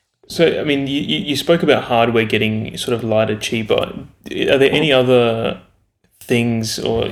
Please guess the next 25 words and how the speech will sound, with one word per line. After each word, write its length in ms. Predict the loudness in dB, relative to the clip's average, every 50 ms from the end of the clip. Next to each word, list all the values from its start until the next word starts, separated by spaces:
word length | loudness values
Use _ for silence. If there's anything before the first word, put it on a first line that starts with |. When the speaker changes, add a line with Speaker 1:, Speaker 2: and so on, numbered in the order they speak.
| -4
Speaker 1:
any 240 | -2 -2 0 -2 -2
barriers 640 | -4 -4 0 4 4 6 6 6 4 4 2 2 0
or 100 | -2 -4
challenges 540 | -4 -2 0 2 2 2 2 0 0 -2 -2
you 120 | -2 -4
feel 340 | -4 -4 -4 -2 0 0 2
that 320 | 2 0 0 -2 -6 -10 -8
need 300 | -4 0 0 0 0 0
to 100 | -2 -2
be 140 | -2 -2
solved 680 | -2 -2 -4 0 2 2 4 4 2 2 0 -2 -4 -6
before 380 | -6 -6 -4 -2 0 2 2
it 80 | 0 0
sort 160 | -4 -4 -4
of 180 | -4 -4 -2 -2
reaches 380 | 0 -2 -2 -4 -6 -6 -4
that 200 | -4 -4 -4 -4 -4
mass 260 | -4 -4 -4 -4 -4
adoption? 460 | -6 -4 -2 -2 -2 -2 -2 -2 -2
'Cause 160 | 0 0 2 4
right 200 | 4 4 4 4
now 200 | 4 2 2 2
it's, 200 | -2 -4 -6 -4
I 40 |
mean, 240 | -4 -2 -4 -4 -6